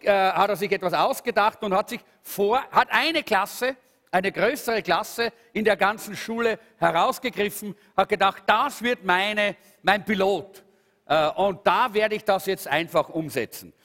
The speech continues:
Er hat sich vor die Klasse gestellt und er hat gesagt, ich möchte gerne, dass ihr alle eure Schreibtische aufräumt. Ich möchte, dass ihr eure Schreibtische nicht nur einmal aufräumt, sondern dass ihr sie auch in Ordnung haltet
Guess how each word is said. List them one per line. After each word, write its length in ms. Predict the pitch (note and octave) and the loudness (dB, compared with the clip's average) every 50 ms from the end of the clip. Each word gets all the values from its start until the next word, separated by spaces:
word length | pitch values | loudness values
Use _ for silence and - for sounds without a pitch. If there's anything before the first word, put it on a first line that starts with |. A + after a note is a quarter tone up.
| - _ - | -18 _ -2
Er 180 | - F3 F#3 E3 | 0 0 2 2
hat 160 | G#3+ B3+ - | 2 0 0
sich 100 | C4 F#3+ | -4 -4
vor 100 | B3 B3 | -2 -2
die 80 | A#3+ | -2
Klasse 360 | - G#3 G#3+ - - - C4 B3 | 0 0 -2 -2 -2 -6 -6 -6
gestellt 540 | G#3+ G#3 - - G#3 G3+ G3+ G#3 G3+ - _ _ _ _ _ - | -6 -6 -4 -2 -2 -2 -2 -4 -6 -8 _ _ _ _ _ -6
und 120 | A3 F#3+ | -2 0
er 80 | G3 G3+ | 0 0
hat 60 | G#3 | 0
gesagt, 320 | A3+ G3 G3+ G3+ G3+ - | 0 0 0 0 0 0
ich 80 | A3 F3 | -6 -4
möchte 340 | G3 A#3 C4 B3+ - - A3+ | 0 0 0 0 0 -4 -2
gerne, 440 | - G#3 G#3 A3+ B3 B3+ B3+ A#3+ - - _ _ _ - | 0 2 2 2 2 2 0 -2 -2 -8 _ _ _ 2
dass 200 | A3 A3 - - | 2 2 2 2
ihr 160 | A#3+ A3+ - | -2 0 2
alle 440 | - B3+ D4 - F#3+ G3 A3 C4+ - _ _ _ _ _ _ _ _ _ _ - | 2 2 2 2 2 0 0 -2 -6 _ _ _ _ _ _ _ _ _ _ 0
eure 380 | E3+ G3 A#3 C4+ C4+ C4 B3+ | 2 4 4 4 2 0 -2
Schreibtische 800 | - - - G3+ G#3+ B3 C#4 - - - B3 A#3 - - A3+ G3+ | -4 -4 -2 0 2 2 2 0 -2 -4 -4 -4 -2 0 0 2
aufräumt. 560 | E3 E3 F3 - - D3 D3 C3 A#2+ G2+ F2+ _ _ _ _ _ _ _ _ _ _ _ _ | 2 2 0 0 -2 -2 -2 -2 -2 -4 -10 _ _ _ _ _ _ _ _ _ _ _ _
Ich 160 | - G3 F3 | -4 -4 0
möchte, 400 | F#3+ G#3+ C4 C4+ - - - C4 | 2 2 2 2 0 0 -2 0
dass 220 | A#3 B3 A#3+ - | 0 0 -2 0
ihr 100 | A#3+ B3 | 0 0
eure 240 | A3+ A3 A3+ A#3+ A3+ | 2 2 0 0 -2
Schreibtische 640 | - - F#3 G3 A3 C4 B3 - B3+ B3+ - - A#3 | -4 -2 0 0 0 0 -2 -4 -8 -8 -6 -6 -6
nicht 200 | A3 C4+ - - | -4 -6 -6 -4
nur 120 | B3 B3 | -4 -2
einmal 300 | A3+ G#3+ A#3+ A#3+ A3 G3+ | 0 0 0 2 2 2
aufräumt, 680 | F#3+ D#3 D#3+ G3+ A#3+ G3+ F#3+ G#3 G#3 G#3+ A#3+ C#4+ D4+ - _ _ _ _ _ _ | 2 2 2 0 0 -2 0 0 0 0 0 -4 -8 -10 _ _ _ _ _ _
sondern 320 | - - A#3 B3 B3+ B3 | 0 0 2 2 2 2
dass 200 | B3 A#3 A#3 G3+ | 2 2 2 2
ihr 60 | A#3 | -2
sie 160 | - F3+ A#3+ | -2 -2 0
auch 240 | A#3 G#3+ A3 A3+ A3+ | 2 4 2 2 2
in 200 | A3 - A#3+ A#3+ | -2 -6 -6 -4
Ordnung 520 | - - G3 B3 C#4+ C#4 - B3 B3 G3+ E3 | -2 0 0 0 0 0 -2 -6 -6 0 0
haltet 520 | E3 D#3+ D#3+ D#3 - - C3 A2 - - | 2 2 0 -2 -4 -4 -6 -6 -6 -12